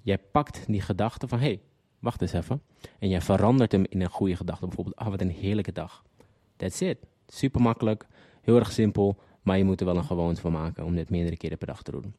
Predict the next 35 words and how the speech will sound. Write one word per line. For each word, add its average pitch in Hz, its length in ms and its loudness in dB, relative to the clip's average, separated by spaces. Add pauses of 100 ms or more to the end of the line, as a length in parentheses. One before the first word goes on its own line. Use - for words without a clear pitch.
(400)
Daarnaast, 90 400 0
het - 80 -18
tweede 104 240 0
ding 95 140 2
is 87 80 -2
wat 87 160 -2
je - 60 -18
kunt 90 160 2
doen, 87 140 2
is - 160 -6
affirmaties. 87 800 -4 (280)
Je 104 120 -4
vertelt 101 340 -2
tegen 90 240 -2
jezelf, 82 320 -4
"Ik 92 100 -6
ben 92 140 0
positief, 85 440 -6
ik 90 100 -6
ben 92 100 -2
to-, 87 160 -4
positief, 87 500 -6
ik - 120 -12
hou 87 180 -4
van 92 100 -2
het 87 100 -2
leven, 85 200 -4
ik 87 60 -8
hou 90 160 -4
van 95 80 -4
het 90 100 -4
leven." 85 300 -6 (500)
Op 123 320 0
en 104 220 2
neer, 95 320 2